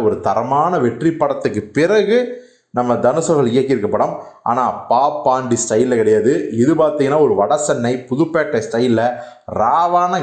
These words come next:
கேங்ஸ்டர் படமா இருக்கு அப்படிங்கிறத இந்த படத்தோட ட்ரெய்லர்லயே காட்டிட்டாரு இயக்குனர் தனுஷ். இப்போ இந்த படத்தோட பிரம்மாண்டமான ஆடியோ லான்ச் நடத்தி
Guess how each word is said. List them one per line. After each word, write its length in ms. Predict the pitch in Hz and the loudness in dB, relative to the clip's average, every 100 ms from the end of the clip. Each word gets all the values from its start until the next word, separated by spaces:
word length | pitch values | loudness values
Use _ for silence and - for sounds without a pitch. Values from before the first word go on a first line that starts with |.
| 110 | -2
கேங்ஸ்டர் 380 | 131 151 151 139 | -4 -2 -2 -2
படமா 240 | 123 135 117 117 | -2 -2 -2 0
இருக்கு 260 | 151 151 135 | 0 0 0
அப்படிங்கிறத 420 | 120 107 98 104 110 - - _ 123 | 0 -2 0 2 0 -4 -14 _ -2
இந்த 240 | 131 127 113 - | 0 0 -2 0
படத்தோட 380 | 139 160 - 113 110 - | -2 0 0 0 0 -2
ட்ரெய்லர்லயே 540 | 123 143 160 143 139 139 - | 0 2 2 2 2 0 0
காட்டிட்டாரு 600 | 113 - 127 120 104 110 143 - 127 123 | -4 -2 -2 0 2 2 0 -4 -6 0
இயக்குனர் 480 | 151 147 139 127 87 | 2 0 -2 -2 -2
தனுஷ். 320 | 101 104 95 - - - _ 107 143 | -2 0 -4 -6 -16 -20 _ -2 -2
இப்போ 320 | 151 151 202 139 - - - 107 | -2 0 2 2 -2 -10 -6 -2
இந்த 240 | 165 240 233 226 | 0 0 0 0
படத்தோட 360 | 165 180 190 175 - | 0 0 2 2 2
பிரம்மாண்டமான 720 | - 135 170 175 170 160 165 156 120 | -2 0 0 2 0 0 0 2 2
ஆடியோ 240 | 131 135 | 0 0
லான்ச் 180 | 127 - 101 | -2 0 -2
நடத்தி 260 | 101 - | -2 -2